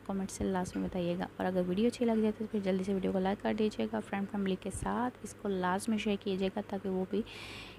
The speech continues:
इस व्लॉग के ज़रिए से अपनी शिप-, शॉपिंग को कंप्लीट कर सकें और घर बैठकर जो है वो, अ, स्टोर का विजिट कर पाएँ, ठीक है। इस तरह से ये वाली चप्पलें हैं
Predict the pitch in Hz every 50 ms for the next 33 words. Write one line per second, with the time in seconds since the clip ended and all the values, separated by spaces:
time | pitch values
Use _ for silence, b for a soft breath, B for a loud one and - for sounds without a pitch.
0 | B 294 - - 269 254 247 247 247 240 - 262 240 240 233 226 226 226 226 220
1 | 226 220 - - 214 - - - - - 208 202 - 220 214 208 - 208 202 -
2 | 208 196 196 - 208 202 202 - - - 208 196 - - 214 - 202 196 196 196
3 | 185 185 180 - 190 185 185 185 185 185 190 190 - 190 185 180 - 190 180 185
4 | 185 180 185 185 185 185 180 175 196 233 - - - 185 175 170 170 - - -
5 | 175 175 - 180 175 175 175 - - - 170 165 - - 165 160 156 160 - -
6 | - - 214 - - 220 220 214 208 - 202 - - - 214 208 202 - 196 190
7 | 180 180 185 185 190 196 - 202 196 - 196 190 190 196 190 208 226